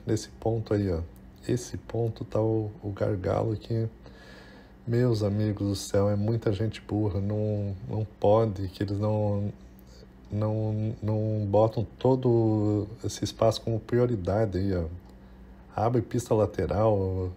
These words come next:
enfim. Estamos chegando no final do vídeo aqui, que eu vou parar o vídeo um pouquinho adiante, se não me engano. E aqui aquela loucura, né? B R cento e um, é, entroncamento, enfim, olha só.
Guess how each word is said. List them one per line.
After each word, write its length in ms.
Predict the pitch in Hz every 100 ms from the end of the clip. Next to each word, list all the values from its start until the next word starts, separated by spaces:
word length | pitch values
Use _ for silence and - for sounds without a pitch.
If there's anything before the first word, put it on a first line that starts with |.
| - - 127
enfim. 440 | 110 - 92 82 - - - - -
Estamos 260 | - 113 107
chegando 300 | 113 117 117
no 60 |
final 300 | - 113 110
do 120 | 107
vídeo 340 | 98 - 127 98
aqui, 200 | - 139
que 120 | -
eu 40 |
vou 100 | 107
parar 560 | 104 110 110 113 110 98 - - - - - - -
o 80 | 101
vídeo 600 | 95 117 110 110 110 110
um 60 | 104 -
pouquinho 400 | 101 - 120 110
adiante, 460 | 87 - 113 107
se 140 | - 98
não 60 |
me 80 | 98
engano. 280 | 107 110 92 - - -
E 40 |
aqui 220 | 160 -
aquela 220 | 180 175 151
loucura, 480 | 135 - 92 87
né? 240 | 92 120 127 -
B 80 | -
R 160 | 69 101
cento 340 | - 90 -
e 100 | 92
um, 640 | 110 123 127 127 123 120 110 - - - - - -
é, 400 | - 131 123 110
entroncamento, 1600 | 95 107 98 - 90 101 117 120 113 104 - 107 107 107 107 110
enfim, 500 | 117 - - 92 90
olha 220 | 104 104
só. 300 | 87 92 73